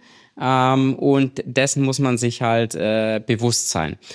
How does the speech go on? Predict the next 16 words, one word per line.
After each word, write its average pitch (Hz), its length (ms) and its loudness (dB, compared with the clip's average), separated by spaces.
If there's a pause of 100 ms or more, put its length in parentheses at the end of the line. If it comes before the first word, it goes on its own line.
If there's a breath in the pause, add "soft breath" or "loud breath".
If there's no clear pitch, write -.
(160 loud breath)
Und 117 220 2
wir 165 300 4
als 131 200 2
Sparringspartner 147 720 0
im 127 80 2
Bereich 110 280 2
Steuern 156 460 0
versuchen 147 400 0
halt 139 220 0
gerade 120 360 0
schon 139 200 -2
im 127 100 0
Onboarding 127 540 0 (340 loud breath)
da 117 180 2
zu - 140 -4
sensibilisieren, 117 1080 2